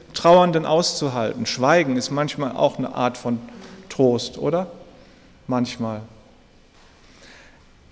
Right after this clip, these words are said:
Jesus sagt, „Glücklich sind die, die trauern, denn sie sollen getröstet werden.“ Jedenfalls, wenn sie so tolle Leute kennen wie wir, ne? Dass wir uns gegenseitig trösten können. Dann sagt Jesus,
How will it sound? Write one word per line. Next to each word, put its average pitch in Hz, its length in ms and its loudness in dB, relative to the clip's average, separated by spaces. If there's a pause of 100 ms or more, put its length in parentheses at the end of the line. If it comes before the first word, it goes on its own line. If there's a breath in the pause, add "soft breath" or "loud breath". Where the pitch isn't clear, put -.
(600)
Jesus 196 340 6
sagt, 175 240 6
„Glücklich 202 340 4
sind 185 180 4
die, 190 80 2
die 185 160 2
trauern, 190 380 8
denn 175 160 4
sie 175 100 6
sollen 170 280 6
getröstet 170 640 4
werden.“ 127 260 4
Jedenfalls, 170 580 4
wenn 170 140 2
sie 160 100 -4
so 151 140 -2
tolle 165 280 4
Leute 156 360 4
kennen 156 340 2
wie 147 160 2
wir, 139 280 4 (420)
ne? 165 260 0 (1040)
Dass 135 200 -4
wir 147 80 2
uns 135 180 0
gegenseitig 135 580 0
trösten 127 460 -2
können. 107 240 -4
Dann 185 140 8
sagt 247 240 6
Jesus, 240 420 8